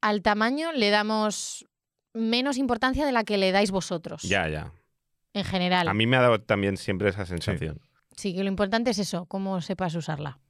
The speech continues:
Speaker 3: Claro, o sea, al final,
Speaker 1: Ya
Speaker 3: eh,
Speaker 1: está.
Speaker 3: pues, mira, justo el, el, la semana pasada,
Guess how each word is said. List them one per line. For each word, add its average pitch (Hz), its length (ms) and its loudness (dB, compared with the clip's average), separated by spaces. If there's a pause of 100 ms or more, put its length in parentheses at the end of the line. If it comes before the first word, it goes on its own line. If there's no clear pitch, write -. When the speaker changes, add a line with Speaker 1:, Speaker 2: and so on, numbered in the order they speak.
Speaker 3:
Claro, 92 200 2
o 82 40 -4
sea, 85 140 -6
al 71 60 -8
final, 82 320 0 (580)
Speaker 1:
Ya 101 60 4
Speaker 3:
eh, 95 140 6
Speaker 1:
está. 82 240 4 (280)
Speaker 3:
pues, - 380 -12 (360)
mira, 110 140 2
justo 110 220 0
el, 131 100 4
el, 90 480 4
la 87 80 4
semana 92 260 4
pasada, 117 520 2